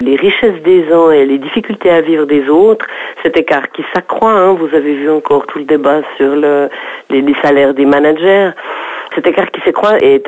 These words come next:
intolérable. Donc je crois qu'il faut répartir les richesses mieux, par exemple par un impôt fédéral sur les successions, par une harmonisation fiscale entre les cantons,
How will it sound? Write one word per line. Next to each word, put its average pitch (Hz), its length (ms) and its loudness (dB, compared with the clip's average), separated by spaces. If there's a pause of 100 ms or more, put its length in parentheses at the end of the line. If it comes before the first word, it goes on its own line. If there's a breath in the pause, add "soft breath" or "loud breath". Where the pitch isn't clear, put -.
intolérable. 175 800 0
Donc 139 200 0
je 143 100 -2
crois 226 280 0
qu'il 165 220 -6
faut 214 320 2
répartir 185 720 0
les 160 140 0
richesses 147 460 2 (140)
mieux, 165 500 4 (300 loud breath)
par 156 160 -2
exemple 170 680 0
par 151 200 -4
un 151 100 2
impôt 151 260 0
fédéral 147 520 0
sur 143 100 -2
les 143 200 0
successions, 175 640 0
par 156 200 -4
une 170 140 2
harmonisation 160 720 0
fiscale 151 540 -2
entre 143 240 -2
les 135 120 -2
cantons, 180 540 2